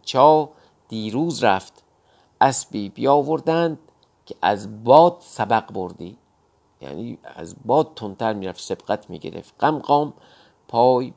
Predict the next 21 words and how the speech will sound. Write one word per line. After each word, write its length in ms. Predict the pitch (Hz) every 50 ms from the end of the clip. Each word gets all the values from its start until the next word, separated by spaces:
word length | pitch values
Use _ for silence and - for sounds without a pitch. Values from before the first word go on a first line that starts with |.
| _
بر 160 | - 87 87
اسب 520 | - - - 85 104 110 110 107 - - - _ _
در 160 | - 71 71
آورد، 360 | 76 73 - - - - - _ _ - _ _ _ _ _ _ _ _ _ _ _ _ _ _ _ _ _ _ _ _ _ _
هم 260 | - - 107 107 107 101
در 180 | 107 110 110
ساعت 680 | 104 - - - 117 120 131 - - 131 196 196 - -
رو 140 | 131 127 120
به 140 | 104 - 117
راه 220 | 117 123 139 156
نهاد، 380 | 156 151 147 170 190 208 208 202 - -
چنان 460 | - - - - 107 123 175 202 180
راند 400 | 156 190 208 220 214 202 - -
که 360 | - - 120 107 107 107 110 _ _ _ - - - - - - - - _ _ _
روز 460 | 135 120 123 151 175 185 180 143 110
روشن 480 | - 120 120 117 110 - - 117 113 113
شده 300 | 110 - 127 123 131 147
بود، 280 | 151 208 240 233 240 -
پیش 240 | - 160 147 120 151 139 -
القوم 440 | - 104 101 92 - 113 117 113 101
رسید. 400 | 92 95 92 - 104 104 107 -